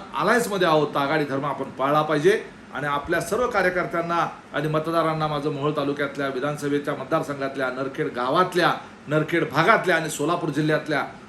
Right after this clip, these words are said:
सर्वांना माझं आवाहन आहे की राम सातपुते यांना आपण सर्वांनी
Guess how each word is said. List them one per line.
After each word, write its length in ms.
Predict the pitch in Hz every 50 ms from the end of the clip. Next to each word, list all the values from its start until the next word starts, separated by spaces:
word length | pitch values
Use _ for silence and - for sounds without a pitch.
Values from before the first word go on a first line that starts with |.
| - - -
सर्वांना 400 | - 151 151 147 180 190 185 185
माझं 220 | 180 175 165 151 160
आवाहन 300 | 151 143 143 151 151 151
आहे 120 | 143 131 113 - - - - - - - -
की 80 | 143 143
राम 280 | 123 135 165 196 208 185
सातपुते 600 | - 190 165 - - 170 160 165 175 170 170 165
यांना 440 | 151 147 147 147 156 160 160 165 165 - - - - - - -
आपण 340 | 127 135 - 160 160 160
सर्वांनी 540 | 156 - - - 147 170 208 214 202 180 151